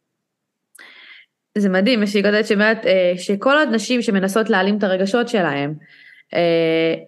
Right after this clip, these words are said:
הם למעשה ממיתות עצמם. ככל שאנחנו, אה, נמחוק את עצמנו, אנחנו נהרוג את עצמנו. אני חושבת שבספר מילים הורגות, היא,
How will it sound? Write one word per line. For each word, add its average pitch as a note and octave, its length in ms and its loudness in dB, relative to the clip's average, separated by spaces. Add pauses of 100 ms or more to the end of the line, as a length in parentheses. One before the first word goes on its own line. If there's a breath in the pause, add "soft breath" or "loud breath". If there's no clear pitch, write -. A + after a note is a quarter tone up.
הם F#3 120 0
למעשה F#3+ 380 -2
ממיתות G3+ 380 0
עצמם. F3 300 -6
ככל G#3 300 -2
שאנחנו, G3 320 -2 (280)
אה, F3+ 120 -4
נמחוק F#3 360 -4
את - 80 -10
עצמנו, E3 560 -6 (560)
אנחנו - 220 -10
נהרוג F#3 300 -2
את - 80 -18
עצמנו. F3 260 -6
אני E3 80 -6
חושבת G3+ 160 -6
שבספר F#3 500 -4
מילים F3+ 240 -4
הורגות, F3+ 420 -4
היא, E3 480 -2